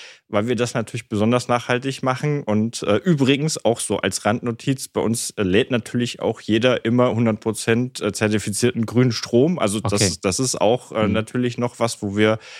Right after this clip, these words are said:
Speaker 1: uns extrem engagieren. Und wenn's Fragen gibt, wenn, wenn noch irgendjemand da draußen, äh, zum Beispiel Bedarf hat, äh, zu sprechen über Büroräume, über exklusive Ladeinfrastruktur, über eine Partnerschaft,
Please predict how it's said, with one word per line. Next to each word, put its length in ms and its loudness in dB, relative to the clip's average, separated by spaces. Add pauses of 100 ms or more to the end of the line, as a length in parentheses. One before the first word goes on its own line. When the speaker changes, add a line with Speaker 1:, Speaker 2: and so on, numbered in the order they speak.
(140)
Speaker 1:
uns 320 -2
extrem 440 0
engagieren. 720 2 (720)
Und 200 2
wenn's 220 2
Fragen 480 0
gibt, 340 -12
wenn, 300 -4
wenn 140 -2
noch 180 -2
irgendjemand 600 0
da 80 0
draußen, 680 0
äh, 240 0
zum 160 0
Beispiel 240 0
Bedarf 460 0
hat, 220 -4
äh, 200 -4 (920)
zu 80 0
sprechen 440 0
über 240 2
Büroräume, 840 2
über 460 2
exklusive 500 -2
Ladeinfrastruktur, 960 0
über 100 4
eine 140 2
Partnerschaft, 840 -2